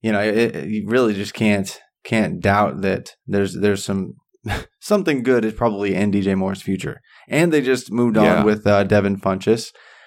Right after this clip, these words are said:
Speaker 1: And obviously, maybe Cam's shoulder's a little questionable. That, that could change things. But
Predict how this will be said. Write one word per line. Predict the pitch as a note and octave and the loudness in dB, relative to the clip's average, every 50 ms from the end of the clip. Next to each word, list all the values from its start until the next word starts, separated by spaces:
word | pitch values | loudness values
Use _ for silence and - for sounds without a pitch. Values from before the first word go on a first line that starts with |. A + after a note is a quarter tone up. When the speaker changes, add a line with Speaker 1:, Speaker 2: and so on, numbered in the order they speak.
| - _ _ _ - | -20 _ _ _ -4
Speaker 1:
And | - A2 A2 | -2 0 0
obviously, | A#2 A#2+ A#2+ A2 - - A2 G#2+ G#2+ G#2+ G2+ D2+ - | 2 2 0 0 2 2 4 4 6 4 2 2 0
maybe | C#2 F2+ A2 A2+ A2 G#2+ A2 A2 G#2+ G#2 G2 | -2 0 2 2 4 4 4 4 2 0 -2
Cam's | G2 - G#2 G2+ G2 G2 | -2 -2 0 0 0 0
shoulder's | - - G2 G2+ G2 G2+ G2 F2+ | 0 2 2 2 2 0 0 -2
a | G#2 | -2
little | F#2+ F#2+ G2 F#2+ | -2 -2 -4 -2
questionable. | - G2 F#2+ F#2+ - - G2+ F#2+ G2+ G#2+ G#2 | 0 0 0 0 0 -4 -2 2 2 2 4
That, | G2 G2+ G2 - - | 4 2 0 0 -2
that | F#2+ G2 G2 | -4 -4 -4
could | - G#2 F#2 | -4 -6 -8
change | - - F#2+ F#2+ F#2+ F#2 F#2 | -4 -4 -4 -4 -4 -4 -6
things. | - - F#2 F#2 G2 A#2 A#2+ - | -6 -4 -4 -2 -2 -4 -4 -4
But | - - F#2+ F#2 F2+ | -2 0 0 0 -2